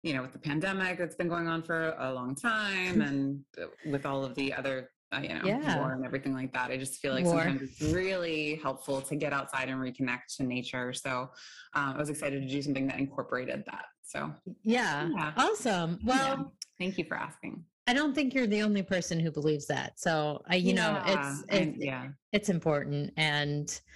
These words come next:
Speaker 2: I've plugged Mother Nature many times on the podcast.
Speaker 1: She's amazing. I,
Speaker 2: <laughs>
Speaker 1: you know, I always kind of forget. And then when I get back outside, I'm like, "Why don't I do this more often?" Even in the middle of New York City, you
Speaker 2: Yeah.
Speaker 1: know, it's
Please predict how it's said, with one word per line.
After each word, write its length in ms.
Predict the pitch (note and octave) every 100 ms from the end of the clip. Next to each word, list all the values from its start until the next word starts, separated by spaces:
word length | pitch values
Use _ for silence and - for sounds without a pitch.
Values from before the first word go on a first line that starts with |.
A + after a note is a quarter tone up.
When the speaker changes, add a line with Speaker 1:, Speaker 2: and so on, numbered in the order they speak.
| -
Speaker 2:
I've 320 | - A#3 A#3 -
plugged 400 | B3+ C4+ A#3+ A#3
Mother 300 | A#3 A3 G3+
Nature 400 | F#3+ G3+ G3+ E3+
many 320 | E3 E3+ E3+
times 400 | - F3 F#3 E3
on 100 | D3
the 80 | C#3
podcast. 640 | D3 D3+ - D#3 C#3+ -
Speaker 1:
She's 180 | G4 A#4+ A#4+ A#4 A4 A4+ A#4+ F4+
amazing. 260 | D4+ B3 G3+
I, 220 | B3 A3 F4
Speaker 2:
<laughs> 100 | C#4
Speaker 1:
you 60 |
know, 140 | C#4+ D4+
I 120 | D4
always 260 | C#4+ F4+ G4
kind 180 | F#4
of 60 | F4+
forget. 440 | E4 C4+ G#3+ C#4+ -
And 120 | G3
then 120 | G#3+
when 80 | A3+
I 80 | A3+
get 120 | B3+
back 160 | C4 B3
outside, 560 | B3 - G#3 A#3 B3
I'm 80 | G3
like, 120 | F3+
"Why 640 | F3 G3 G#3+ B3+ C#4+ D4+ C#4
don't 180 | C4+ C4
I 120 | A#3+
do 160 | A#3+
this 180 | C#4 C#4
more 160 | G3+ D#3+
often?" 260 | D#3 G3 G3+
Even 200 | C#4 C#4
in 60 |
the 80 | C4
middle 200 | A#3+ B3+
of 120 | B3
New 100 | A#3
York 220 | A#3 A3+
City, 640 | - - G#3 C#4 D3 C#3+ -
you 140 | G3
Speaker 2:
Yeah. 260 | F#3 E3+ F#3+
Speaker 1:
know, 120 | D4+ - - - -
it's 180 | G3